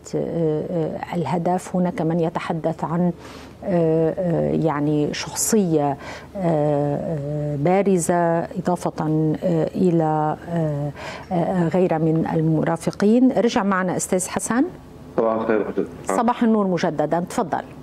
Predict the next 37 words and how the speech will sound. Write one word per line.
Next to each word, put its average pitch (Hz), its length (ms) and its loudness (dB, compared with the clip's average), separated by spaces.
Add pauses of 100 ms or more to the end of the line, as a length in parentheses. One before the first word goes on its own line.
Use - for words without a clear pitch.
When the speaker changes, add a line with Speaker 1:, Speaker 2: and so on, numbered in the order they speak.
(1500)
Speaker 2:
آه، 110 280 4
كنت 156 260 2
عم 160 220 6
بقول 190 300 6
إنه 151 180 6
ال-، 120 240 4
اللي 107 380 4
صار 156 280 2
برامية 135 540 4
أمس 127 400 0
واللي 107 300 4
صار 117 240 2
اليوم 110 260 4
الصبح 104 360 2
من 101 80 4
ناقورة 101 260 2
هو 165 180 4
ضمن 190 240 4
الجبهة. 139 440 2
يعني 85 220 -2
نحن 139 100 2
عم 147 180 4
نحكي 233 220 6
Speaker 1:
مم. 123 60 2
Speaker 2:
عادة 127 440 2 (540)
الميدان 127 760 4
هو 123 300 4
بعمق، 110 460 2 (560)
هلا 107 200 2
ما 127 100 4
في 131 140 2
شيء 135 120 2
اسمه 117 200 0
قواعد 113 180 2
اشتباك 110 520 -2
صار 110 180 0
واضح، 90 280 0